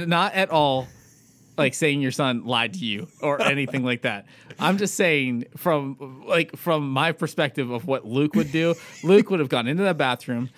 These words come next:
Speaker 1: He would have stared off into space for a minute 'cause he's thinking, like, how his,
Speaker 2: <laughs>
Speaker 1: like, science can play into whatever he's doing, like, how he could test something while he's in the bathroom. And he's like, "I wonder if I put water in the pocket,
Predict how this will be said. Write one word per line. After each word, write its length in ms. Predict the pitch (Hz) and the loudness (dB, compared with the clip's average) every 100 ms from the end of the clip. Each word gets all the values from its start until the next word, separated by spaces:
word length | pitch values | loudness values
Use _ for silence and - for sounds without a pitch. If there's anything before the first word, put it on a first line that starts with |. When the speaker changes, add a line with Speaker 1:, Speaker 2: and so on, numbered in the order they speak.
| - - | -20 -4
Speaker 1:
He 80 | 160 | 0
would 80 | 135 | 0
have 60 | |
stared 380 | - - 175 185 | -2 0 2 4
off 240 | 185 175 180 | 2 0 -2
into 140 | 160 | -4
space 420 | - - 175 175 | -6 -2 0 0
for 160 | - 135 | 0 0
a 60 | |
minute 240 | 117 123 135 | 0 0 -2
'cause 100 | 135 | -2
he's 180 | 123 - | -4 -2
thinking, 300 | 175 151 151 | -2 -2 0
like, 220 | 127 220 | 4 4
how 160 | 170 156 | 4 0
his, 100 | 147 202 | 0 -4
Speaker 2:
<laughs> 120 | - | -2
Speaker 1:
like, 220 | 180 143 | 0 0
science 680 | - - 190 170 180 170 156 | -4 -4 2 2 2 -2 -4
can 160 | - 151 | -2 -4
play 340 | - 160 160 | 0 0 2
into 240 | 165 170 143 | 2 0 2
whatever 460 | 143 151 160 156 | 2 2 2 0
he's 180 | 151 139 | -2 -2
doing, 360 | 131 165 139 120 | 0 2 2 0
like, 180 | 131 131 | -2 -2
how 180 | 170 160 | -2 -2
he 120 | 165 | -2
could 200 | 147 123 | -6 -6
test 320 | - 185 - - | -2 -2 -2 -4
something 500 | 135 127 135 120 123 - - | -4 -2 -4 -4 -8 -14 -4
while 140 | 175 160 | 2 2
he's 180 | 151 | 2
in 80 | 147 | 0
the 80 | 156 | -2
bathroom. 500 | 147 151 143 139 120 - - - | 0 0 -2 -4 -6 -10 -20 -8
And 60 | 160 | -4
he's 100 | 147 | 0
like, 220 | 151 143 _ _ _ _ _ _ _ _ _ _ - _ | -2 -4 _ _ _ _ _ _ _ _ _ _ -20 _
"I 80 | - | -6
wonder 200 | 226 240 | -4 -2
if 80 | 220 | -2
I 60 | |
put 220 | 185 190 - | -2 -4 -2
water 320 | 131 151 156 | -2 0 -2
in 300 | - 151 170 | -4 -4 -4
the 60 | |
pocket, 600 | - - 107 95 104 104 | -6 -8 -10 -10 -14 -16